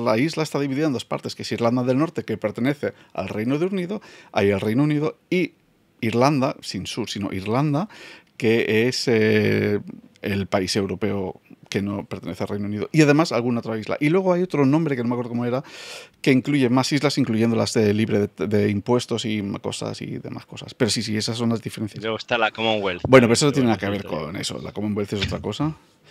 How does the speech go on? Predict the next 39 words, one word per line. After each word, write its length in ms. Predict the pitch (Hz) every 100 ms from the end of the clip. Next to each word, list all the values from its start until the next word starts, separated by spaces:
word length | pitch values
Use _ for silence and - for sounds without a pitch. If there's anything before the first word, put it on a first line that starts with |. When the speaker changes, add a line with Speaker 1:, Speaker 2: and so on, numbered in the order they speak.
| - - -
Speaker 1:
Y 80 | 104
luego 140 | 104
está 160 | 107 117
el 60 |
señor, 520 | 104 104 107 107 110 -
mm, 380 | 110 - - 85 -
s-, 220 | - -
dedos 520 | - 85 - 110 107 107
de 80 |
salchicha. 560 | 104 101 - 113 - 156
Speaker 2:
Y 80 | 107
luego 200 | 104 110
la, 80 | 117 110
eh, 100 | 110 104
la 160 | 107
reina, 480 | 104 120 135 120 95
ahora 160 | 101 101
rey 240 | 107 120
de 80 | 107
Inglaterra, 640 | 104 107 104 127 135 156 -
es 180 | 107 -
rey 300 | 104 104 98
de 100 | 90
Ingla-, 220 | 90 90
de 140 | - 87
Inglaterra, 380 | 80 85 95 98
bueno, 200 | 90 82
de 100 | 85
Inglaterra, 420 | 82 82 101 107
de 80 | 107
Reino 180 | 98 92
Unido, 260 | 90 98 107
de, 160 | 101
de 200 | 98 92
todo 180 | - 113
el 60 | 120
mundo, 360 | 139 135 165 - - - _
de 160 | 107 156
Canadá 500 | - 98 107 135